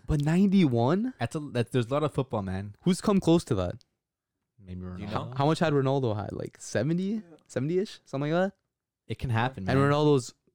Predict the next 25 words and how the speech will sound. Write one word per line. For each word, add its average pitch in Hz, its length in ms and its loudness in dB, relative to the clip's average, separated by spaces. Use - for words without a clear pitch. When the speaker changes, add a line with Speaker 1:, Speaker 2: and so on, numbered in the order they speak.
Speaker 1:
people 113 240 -2
say, 110 180 0
greatest 104 440 0
goal 104 160 0
scorer 104 260 0
of 92 120 -4
this 104 160 0
century. 101 480 -4
Of 95 60 -10
this 107 120 -2
generation. 101 600 -4
Speaker 4:
Mm-hmm. 127 220 -16
Speaker 1:
Will 101 120 0
we 123 140 4
see 127 160 -2
someone 117 540 0
beat 123 220 0
ninety-one 120 600 2
goals 110 260 2
in 110 60 0
a 107 60 -2
calendar 107 300 -2
year 107 360 -2
anytime 143 440 0
soon? 170 280 2